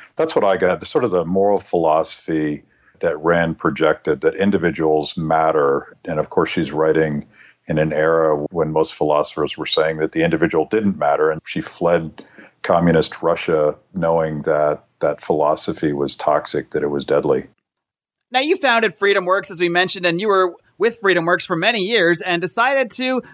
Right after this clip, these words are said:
Speaker 2: leave and pursue your own super pac to support Rand Paul. So what was it about Rand Paul specifically that inspired you to fully focus on helping his campaign for the presidency, helping his campaign for the Republican nomination?
Speaker 1: You know, I've been watching, uh,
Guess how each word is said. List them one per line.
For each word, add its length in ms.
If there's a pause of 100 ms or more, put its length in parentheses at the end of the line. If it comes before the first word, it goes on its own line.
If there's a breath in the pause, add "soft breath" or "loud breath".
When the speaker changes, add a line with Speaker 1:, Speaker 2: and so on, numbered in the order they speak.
Speaker 2:
leave 400
and 260
pursue 340
your 240
own 360 (240)
super 280
pac 400
to 120
support 420
Rand 340
Paul. 280
So 180
what 240
was 140
it 200 (600 loud breath)
about 300
Rand 280
Paul 220
specifically 640
that 240
inspired 600
you 140
to 340
fully 340
focus 480
on 220
helping 360
his 220 (300 soft breath)
campaign 420
for 120
the 60
presidency, 520
helping 260
his 140
campaign 400
for 140
the 40
Republican 440
nomination? 640 (320)
Speaker 1:
You 60
know, 80
I've 60
been 160
watching, 560
uh, 340